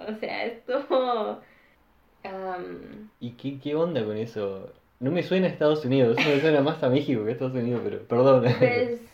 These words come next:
Speaker 1: bueno, eh, estamos hablando de Detroit, o sea,
Speaker 2: Ah, sí.
Speaker 1: una
Speaker 2: Ok.
Speaker 1: ciudad en donde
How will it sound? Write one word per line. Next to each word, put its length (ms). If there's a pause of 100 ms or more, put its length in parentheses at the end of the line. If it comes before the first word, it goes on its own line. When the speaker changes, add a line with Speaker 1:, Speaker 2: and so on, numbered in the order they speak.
(200)
Speaker 1:
bueno, 260 (440)
eh, 160 (160)
estamos 360
hablando 280
de 120
Detroit, 680
o 80
sea, 280
Speaker 2:
Ah, 120
sí. 60 (540)
Speaker 1:
una 160
Speaker 2:
Ok. 80
Speaker 1:
ciudad 340
en 160
donde 500